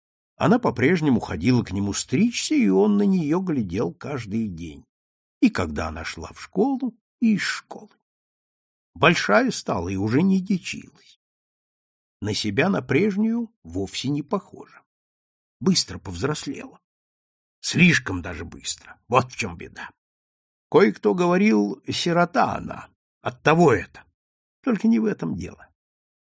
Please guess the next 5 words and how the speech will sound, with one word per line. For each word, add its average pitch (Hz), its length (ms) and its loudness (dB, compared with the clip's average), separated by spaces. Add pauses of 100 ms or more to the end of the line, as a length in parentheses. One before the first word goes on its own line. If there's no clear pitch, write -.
Девчонок 214 560 2
с - 80 -2
мальчишками 208 560 0
равнять 185 480 0
нельзя». 196 460 -4